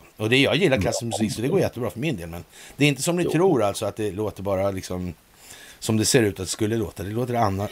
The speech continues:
Speaker 1: tvärtom.
Speaker 2: Nej, jag har ganska bred musik, så alltså, jag älskar Motorhead, men jag har ingenting mot vare sig Beethoven eller
Speaker 1: Nej.
Speaker 2: massa
Speaker 1: Nej, nej,
Speaker 2: alltså.
Speaker 1: nej, precis.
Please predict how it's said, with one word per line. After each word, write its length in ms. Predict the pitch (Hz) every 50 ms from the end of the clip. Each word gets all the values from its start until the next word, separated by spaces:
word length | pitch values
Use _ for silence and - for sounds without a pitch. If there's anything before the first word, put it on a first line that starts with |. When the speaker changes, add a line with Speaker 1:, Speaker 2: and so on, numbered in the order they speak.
| - -
Speaker 1:
tvärtom. 200 | 139 120 - -
Speaker 2:
Nej, 120 | - 202
jag 180 | - - - -
har 120 | - 170
ganska 420 | 196 247 220 180 - - 175 156
bred 320 | 151 151 135 104 85 73 73
musik, 380 | 95 98 95 - 120 104 92
så 120 | - 92 80
alltså, 200 | 78 - - -
jag 200 | - - - 202
älskar 300 | 208 127 - - - 104
Motorhead, 560 | 143 147 123 92 - _ - 80 73 78 76
men 180 | 69 67 65 57
jag 80 | 50
har 100 | 50 -
ingenting 440 | 175 185 143 127 123 - 127 131 131
mot 200 | 127 127 123 123 _
vare 200 | - 110 104 98
sig 140 | - 98 101
Beethoven 720 | 101 110 92 78 - - - 65 50 50 - 62 64 69
eller 400 | 85 90 95 104 110 110 110 110 107 104 101
Speaker 1:
Nej. 220 | 123 131 139 135 120
Speaker 2:
massa 320 | 113 110 - - 92 92 -
Speaker 1:
Nej, 160 | 123 147 165
nej, 100 | 135 -
Speaker 2:
alltså. 200 | 73 76 - 113
Speaker 1:
nej, 160 | 143 165 156 - -
precis. 440 | - 127 117 135 123 - - -